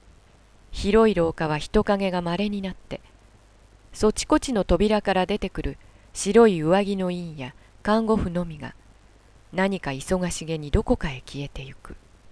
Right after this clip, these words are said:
いつも今自分は内科も暇なのを知っているので、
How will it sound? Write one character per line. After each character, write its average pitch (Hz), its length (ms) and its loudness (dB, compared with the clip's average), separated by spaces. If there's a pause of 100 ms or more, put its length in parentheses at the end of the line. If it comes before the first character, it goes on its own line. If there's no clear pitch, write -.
(1800)
い 214 120 0
つ 214 160 -4
も 175 160 0
今 151 220 -2
自 196 180 0
分 185 220 0
は 165 160 0
内 196 220 0
科 233 140 0
も 226 120 0
暇 220 280 0
な 269 120 2
の 196 140 2
を 147 80 -4
知 - 120 -6
っ - 40 -12
て - 140 -4
い 180 80 -2
る 185 120 -4
の 156 120 -10
で、 - 180 -12